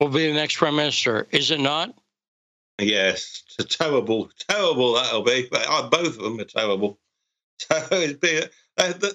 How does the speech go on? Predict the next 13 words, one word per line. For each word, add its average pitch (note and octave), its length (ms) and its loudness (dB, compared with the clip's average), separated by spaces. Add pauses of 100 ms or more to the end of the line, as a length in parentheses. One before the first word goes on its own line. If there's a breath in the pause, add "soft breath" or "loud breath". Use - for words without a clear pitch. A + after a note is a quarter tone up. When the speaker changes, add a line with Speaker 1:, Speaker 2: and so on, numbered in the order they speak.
Speaker 2:
the, F#3+ 340 0
the F#3+ 220 2
old F#3 220 -2
propaganda D#3+ 680 0
on D3+ 220 0
the C#3+ 80 0
wall D3 340 0
will C#3 140 2
get C#3 260 -2
ramped C3+ 320 -2
up, C#3 260 -2
and A2+ 200 -4
the, A2 200 -2